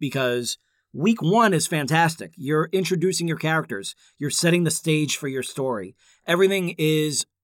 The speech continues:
ready to go. And then week two starts, and now you gotta make all these characters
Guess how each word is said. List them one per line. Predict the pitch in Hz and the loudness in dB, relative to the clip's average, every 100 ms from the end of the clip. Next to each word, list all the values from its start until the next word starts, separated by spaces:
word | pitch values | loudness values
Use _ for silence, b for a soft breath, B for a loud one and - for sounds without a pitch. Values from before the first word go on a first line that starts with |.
| _ | _
ready | 151 131 170 185 | -16 -4 0 4
to | 185 | 4
go. | 170 170 147 117 - _ _ _ - | 4 4 4 2 -4 _ _ _ -6
And | 139 | 0
then | 160 175 | 2 2
week | 156 175 - | 4 2 2
two | 196 180 | 0 0
starts, | - 139 98 - - - _ _ _ | 0 -2 -4 -6 -8 -10 _ _ _
and | 147 | -2
now | 156 | 2
you | 175 | 2
gotta | 165 151 | 2 2
make | 156 | 2
all | 160 | 2
these | 156 - | 0 0
characters | 160 147 156 147 | 0 0 0 -4